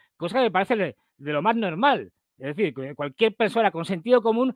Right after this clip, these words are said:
no se queda en un sitio que está prácticamente embolsado, por el que ya solo puede salir campo a través, em, allí a defender no se sabe qué. Es decir, em,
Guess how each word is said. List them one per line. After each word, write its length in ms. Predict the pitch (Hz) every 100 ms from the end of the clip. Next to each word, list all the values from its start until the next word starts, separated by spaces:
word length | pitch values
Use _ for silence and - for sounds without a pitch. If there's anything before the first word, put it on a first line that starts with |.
| _
no 240 | - 151 214
se 140 | 233
queda 220 | 202 226 185
en 60 |
un 100 | 208
sitio 240 | - 233 165
que 60 |
está 180 | 147 208
prácticamente 760 | 208 202 214 202 220 180 170 123 _ _
embolsado, 680 | 165 214 247 214 247 240 220
por 140 | 190
el 80 | 165
que 80 | 151
ya 120 | 208
solo 200 | 233 220
puede 180 | 208 196
salir 380 | 208 233 170 - _ _ -
campo 280 | 175 170 214
a 60 |
través, 480 | 226 185 202 208 _ _ _
em, 680 | - 151 151 147 147 143 123 - _ _ _ _ -
allí 200 | 151 175
a 60 | 214
defender 400 | 220 180 165 226
no 100 | 196
se 60 |
sabe 260 | 156 170 143
qué. 220 | 107 87 _
Es 200 | 156 147
decir, 140 | 180 -
em, 600 | 170 165 160 170 160 143